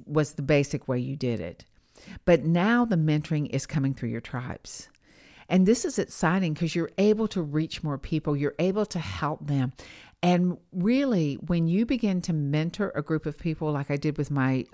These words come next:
Live Your Dream, uh, class, when you're able to mentor a group of people, what happens is they begin to mentor each other. Because they'll try something, they'll share it, and somebody else will be like,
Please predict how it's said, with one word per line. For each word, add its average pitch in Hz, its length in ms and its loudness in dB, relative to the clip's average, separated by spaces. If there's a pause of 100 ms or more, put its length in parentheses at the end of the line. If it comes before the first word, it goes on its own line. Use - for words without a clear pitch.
Live 151 240 4
Your 143 80 4
Dream, 160 440 2 (500)
uh, 139 340 2 (260)
class, 131 540 0
when 165 100 2
you're 226 260 4
able - 120 -2
to 170 160 2
mentor 151 480 0
a 156 80 0
group 156 260 0
of 143 180 -6
people, 202 520 0 (640)
what 190 180 8
happens 196 480 0
is 151 240 0
they 170 260 4
begin 185 440 0
to 165 100 -2
mentor 156 540 0
each 127 320 -4
other. 180 420 -2 (880)
Because 160 340 4
they'll 170 180 4
try 160 300 -2
something, 156 480 -2
they'll 165 200 2
share 160 340 0
it, 139 60 -2
and 156 100 -6
somebody 165 300 0
else 151 180 -4
will 156 140 0
be 151 60 0
like, 135 260 -6